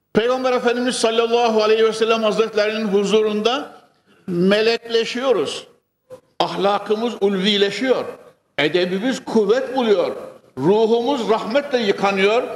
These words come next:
Kalbimiz nura gark, gark oluyor. Kendi kendimize büyük bir sürura dalmış oluyoruz.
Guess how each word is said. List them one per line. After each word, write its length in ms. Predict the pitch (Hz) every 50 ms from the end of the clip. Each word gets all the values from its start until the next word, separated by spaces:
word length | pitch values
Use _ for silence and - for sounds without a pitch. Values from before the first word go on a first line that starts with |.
| - - _ _ _
Kalbimiz 580 | - - 208 233 226 214 247 247 269 269 226 214
nura 320 | 277 311 311 294 269 262
gark, 340 | - - 226 240 240 - - 214 214 196 202 202 -
gark 260 | 226 233 233 - 185 190
oluyor. 400 | 196 180 190 208 220 262 - - - - - - - - - _ _ _ _ _ _ _ _ _ _ -
Kendi 600 | - - 214 226 233 233 233 233 285 294 247 -
kendimize 800 | - 240 226 226 226 220 240 240 240 240 220 269 269 226 202 208
büyük 380 | 233 269 302 320 - - -
bir 140 | 294 294 269
sürura 800 | - - - - 254 247 240 254 262 254 254 269 269 262 262 -
dalmış 440 | 214 196 202 202 202 202 190 - 226
oluyoruz. 640 | 185 185 180 180 175 170 160 151 139 - - -